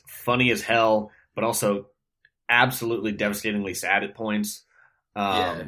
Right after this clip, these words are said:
Speaker 2: I mean, it centers around a woman whose daughter was raped and murdered. So
Speaker 1: Yes.
Speaker 2: she puts up these three billboards questioning why the local police have not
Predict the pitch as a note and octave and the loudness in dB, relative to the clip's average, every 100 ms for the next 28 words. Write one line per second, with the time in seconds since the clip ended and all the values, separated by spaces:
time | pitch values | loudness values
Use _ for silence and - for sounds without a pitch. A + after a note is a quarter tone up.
0 | C#2 _ _ _ _ _ _ - B2+ B2 | -16 _ _ _ _ _ _ -2 0 -2
1 | A2+ B2 A#2 _ - - C3+ C3 B2 G#2+ | -2 -6 -6 _ -6 -2 0 0 0 0
2 | G#2+ G#2 G2+ F#2+ G2 G#2 G2+ F#2+ F2 G2 | -2 -4 -8 -8 -10 -8 -8 -10 -10 -10
3 | F2 - - _ G2 F#2+ F#2+ F#2+ F#2 E2+ | -10 -10 -12 _ -6 -2 0 0 -2 -4
4 | F2+ F2+ E2+ E2 E2+ - - F2+ F#2 F#2 | -6 -8 -8 -8 -10 -10 -12 -8 -6 -6
5 | - E2+ E2+ F2+ E2+ D#2 D2+ - _ _ | -10 -10 -8 -8 -8 -8 -10 -14 _ _
6 | _ G#2 G#2 F#2+ F#2 - G#2+ - G2 F2+ | _ -8 -6 -4 -6 -6 -8 -4 -6 -6
7 | F#2+ F2 - G2 F#2 D#2 G2 G2+ F2+ F2+ | -10 -10 -10 -10 -10 -6 -6 -6 -6 -6
8 | E2 D#2+ - G2 F#2 - F2+ F2 E2+ E2+ | -8 -10 -8 -6 -4 -8 -10 -12 -10 -6
9 | F2 F2 E2 E2 D2+ _ _ _ - F2+ | -6 -4 -6 -8 -14 _ _ _ -18 -12
10 | E2+ D#2+ C#2+ _ _ _ _ - G2+ F#2 | -10 -10 -12 _ _ _ _ -8 -6 -4
11 | F2+ F2 F#2+ F2+ E2+ E2+ - - - - | -6 -8 -12 -12 -10 -8 -8 -8 -12 -6
12 | E2+ E2 D#2 - E2+ E2+ E2+ C2+ | -6 -6 -10 -16 -12 -10 -10 -12